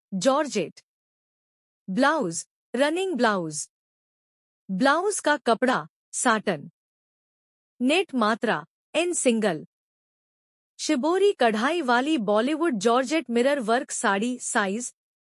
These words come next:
फ्री साइज। साड़ी की लंबाई का साइज, पाँच दशमलव पाँच मीटर, ब्लाउज की लंबाई का साइज, शून्य दशमलव आठ मीटर।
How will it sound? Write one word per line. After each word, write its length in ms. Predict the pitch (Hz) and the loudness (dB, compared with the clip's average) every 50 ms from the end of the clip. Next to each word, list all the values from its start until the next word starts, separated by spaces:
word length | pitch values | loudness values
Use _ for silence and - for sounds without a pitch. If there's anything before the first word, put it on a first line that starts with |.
| _ - | _ -12
फ्री 280 | - - 339 370 392 | -4 0 0 2 2
साइज। 480 | 381 - 254 208 175 160 180 180 - - _ _ _ _ _ _ _ _ - | 0 0 0 0 0 -2 -6 -8 -12 -14 _ _ _ _ _ _ _ _ -8
साड़ी 440 | - - 277 269 294 294 359 370 | -2 0 0 2 2 2 0 0
की 200 | 330 - 320 320 | 0 0 0 0
लंबाई 520 | 269 240 214 208 202 202 226 233 262 302 277 | 0 0 0 0 0 2 2 2 2 0 -2
का 200 | - 269 262 254 | -2 -2 -2 -2
साइज, 520 | - - 233 185 175 196 180 170 - - _ _ _ _ _ _ _ _ - | -2 -2 -2 -2 -2 -2 -6 -8 -10 -12 _ _ _ _ _ _ _ _ 0
पाँच 380 | 277 294 339 392 370 - - - | 2 2 2 0 -4 -6 -2 0
दशमलव 540 | 240 240 - - 277 269 277 277 277 294 254 - - | 0 0 0 0 -2 -2 0 0 0 0 -2 0 0
पाँच 380 | 254 262 277 320 302 - - | 2 2 2 0 -4 -6 -4
मीटर, 400 | 214 202 214 190 - 214 160 170 - _ _ _ - | -2 -2 0 0 0 -2 -2 -4 -8 _ _ _ -6
ब्लाउज 440 | 185 247 262 269 311 359 381 359 - | -2 0 2 2 0 0 -4 -6 -6
की 160 | - 320 311 | -4 -2 -2
लंबाई 520 | 269 226 214 208 202 202 220 233 262 302 262 | 0 0 0 0 0 2 2 2 2 0 0
का 200 | - 262 254 247 | -2 0 0 0
साइज, 500 | - - 233 190 180 208 240 240 - - _ _ _ _ _ _ _ _ - | -2 -2 -2 -2 -2 -2 -6 -8 -10 -14 _ _ _ _ _ _ _ _ -12
शून्य 440 | - - 320 349 370 359 370 370 330 | -6 -2 -2 -2 -2 -2 -2 -2 0
दशमलव 640 | 233 226 220 - - 269 269 269 277 285 294 - - - | 0 0 0 0 -2 -4 -2 0 0 -2 -2 -2 -2 0
आठ 360 | 226 247 269 269 - - 208 | 0 0 0 -2 -4 -6 -4
मीटर। 400 | 202 196 185 - 202 165 139 | -4 -4 -2 -2 -4 -6 -6